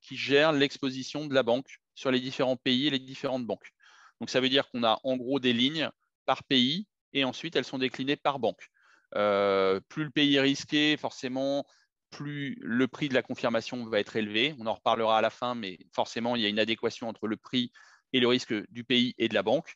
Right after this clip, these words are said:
On peut avoir des banques bien notées dans un pays qui l'est moins et inversement, des banques avec un rating moins bon dans un pays qui n'est pas forcément à risque.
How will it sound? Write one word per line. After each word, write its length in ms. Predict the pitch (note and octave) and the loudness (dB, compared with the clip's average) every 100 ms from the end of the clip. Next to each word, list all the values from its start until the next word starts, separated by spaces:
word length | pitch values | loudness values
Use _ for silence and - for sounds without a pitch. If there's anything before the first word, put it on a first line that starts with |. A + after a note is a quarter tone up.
| _ - - - | _ -20 -20 -12
On 80 | A#2+ | -6
peut 220 | - D#3+ | 4 6
avoir 300 | D3+ D#3 D3+ | 6 6 4
des 120 | C#3+ | 4
banques 280 | C#3 C#3+ C3+ | 2 -2 -4
bien 320 | A2+ B2 C#3+ | -6 0 2
notées 320 | C#3+ C#3+ D3+ | 2 0 0
dans 240 | C#3 A2+ A#2 | 0 -2 -4
un 80 | A2 | -4
pays 540 | B2 A#2+ B2 A#2+ G2+ - | -2 -2 -2 -6 -10 -14
qui 80 | - | -8
l'est 320 | G#2+ G#2+ G#2+ | -4 0 0
moins 460 | A2 A2+ B2+ D3+ - | 2 2 4 4 2
et 120 | A#2+ | 0
inversement, 520 | B2+ B2 - C3+ A#2+ G2+ | 2 0 -2 -4 -4 -4
des 120 | G2+ | -4
banques 280 | A#2 B2+ A2+ | -4 -4 -4
avec 240 | G#2 G#2+ | -4 -2
un 80 | G#2+ | -2
rating 400 | A#2 G#2+ A#2+ A2+ | -2 -4 -8 -8
moins 300 | G#2+ A#2 B2+ | -2 0 0
bon 240 | B2 C#3 - _ _ _ | 0 -4 -8 _ _ _
dans 160 | A2+ A#2 | -4 -2
un 80 | G#2+ | 0
pays 440 | A2+ A#2+ C#3+ D3+ | 2 2 0 -4
qui 180 | - B2 | -10 -8
n'est 100 | G#2+ | 0
pas 140 | C3 | 0
forcément 420 | - A2+ A#2+ A#2 | 0 -4 -4 -2
à 60 | G#2+ | -2
risque. 240 | F#2 - | -4 -12